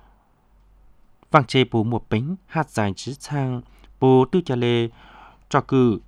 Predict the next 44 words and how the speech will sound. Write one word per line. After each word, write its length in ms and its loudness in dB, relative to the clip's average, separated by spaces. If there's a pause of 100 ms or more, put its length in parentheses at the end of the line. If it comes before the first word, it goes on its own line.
(140)
chỉ 120 -4
trang 220 -8
lồng 160 -4
của, 380 -2 (520)
dùng 420 2
buôn 180 -2
tàu. 480 -2 (880)
Sư 200 -4
hai 180 4
vua 140 -2
trắng 200 -6
tôi 160 -4
dùng 220 -2
bùa 300 0
bùa 100 -4
phiến 300 -2
tương 160 -2
chuông 260 -6
sử, 400 -6 (760)
dùng 240 -2
mùa 100 2
nhỏ 220 -2
o 140 0 (100)
bùa 120 -2
tù. 420 -6 (480)
Sư 500 2 (300)
tây 200 -2
bánh 140 -2
tà, 360 -4 (180)
vàng 120 -2
chê 140 -6 (100)
bùa 120 -2
tư 140 -4
sau 220 -4
lót 140 -2
sư 120 -10
lòn 200 -4
tàu 120 -6
nhà. 520 -4 (460)
Vua 100 2
trắng 380 0
tôi 180 0
dù, 340 -2 (880)
trả 140 0